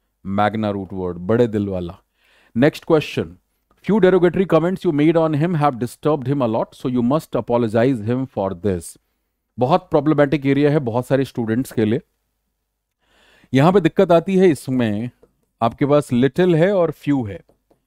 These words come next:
कई बार हम इसमें डिफरेंशिएट नहीं कर पाते, उसके बाद अगली समस्या पैदा होती है little और a little में क्या फर्क है, and then you have the little, right? Here you have a few and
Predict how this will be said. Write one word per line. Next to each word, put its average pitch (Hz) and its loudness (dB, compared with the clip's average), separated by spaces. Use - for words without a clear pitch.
कई 120 2
बार 120 2
हम 123 0
इसमें 151 -2
डिफरेंशिएट 147 0
नहीं 151 -2
कर 143 0
पाते, 147 0
उसके 160 -6
बाद 151 2
अगली 131 -2
समस्या 139 -4
पैदा 131 2
होती 131 -2
है 131 0
little 131 0
और 117 -4
a 113 4
little 127 -2
में 127 0
क्या 123 2
फर्क 120 -2
है, 175 -4
and 113 2
then 151 2
you 139 -2
have 127 0
the 120 2
little, 107 -4
right? 117 2
Here 156 4
you 117 -2
have 113 0
a 117 2
few 208 -4
and 110 -2